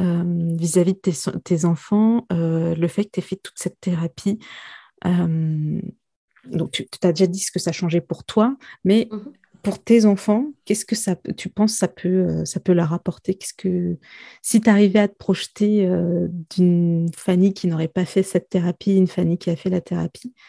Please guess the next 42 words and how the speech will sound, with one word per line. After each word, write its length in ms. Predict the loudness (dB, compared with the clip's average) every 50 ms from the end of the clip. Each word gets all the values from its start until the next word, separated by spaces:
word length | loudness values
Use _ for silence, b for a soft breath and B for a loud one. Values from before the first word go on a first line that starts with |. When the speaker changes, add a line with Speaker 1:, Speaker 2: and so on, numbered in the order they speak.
| b b b b b b b b b b b _ _ -2
Speaker 1:
euh, 520 | 0 0 2 0 0 0 -2 -2 -2 -4 -4 2
comment 200 | 4 6 6 6
tu 140 | 6 4
verrais 260 | 4 4 4 2 0 -2
les 80 | -2
choses ? 300 | -4 -4 -6 -6 -6 -8 -6
Quel 200 | 0 2 4 4
impact ? 540 | 4 2 2 -2 -4 -4 _ -14 -20 -20 -20 _ _ _ _ _ _ _ _ _ _ -2
Speaker 2:
Ah 200 | -2 0 0 0
oui, 120 | -2 -4
ben, 220 | -6 -6 -6 -6 -6
pour 160 | -6 -4 -4
moi, 140 | -2 -2 -2
il 120 | -2 -4
est 220 | -6 -8 -8 -12 -12 -12
assez, 320 | -12 -12 -10 -8 -8 -8 -8
euh, 280 | -8 -8 -10 -12 -12 -14 -14 -12
radical, 460 | -14 -14 -14 -12 -8 -6 -4 -4 -4
hein. 80 | -6 -8
C'est 160 | -8 -12 -14
que, 340 | -12 -12 -10 -10 -8 -8 -10
du 120 | -12 -16 -18
coup, 140 | -16 -14
je 140 | -12 -12 -12
suis 300 | -12 -14 -16 -20 -20 -20 _ _
plus, 380 | -20 -14 -8 -4 -4 -2 -2
euh, 140 | -4 -4 -6
la 160 | -6 -8 -6
même 180 | -4 -4 -4 -4
personne. 380 | -6 -8 -10 -8 -6 -6 -4 -2
Alors, 240 | -2 -2 -2 -2 -4 B B B B B -12
je 60 | -4
suis 80 | 0 2
la 40 | 2
même 140 | 2 2 2
personne, 420 | 0 -2 -2 -2 -2 -2 -2 -2
euh, 300 | -2 -2 -2 -4 -4 -6 -8 b b b b b -2
dehors 460 | 2 6 6 6 6 6 4 2 -2
parce 140 | -8 -10 -8
que 100 | -6 -4
j'étais, 380 | -4 -4 -2 -2 -2 -2 -2 -2
euh, 160 | -4 -6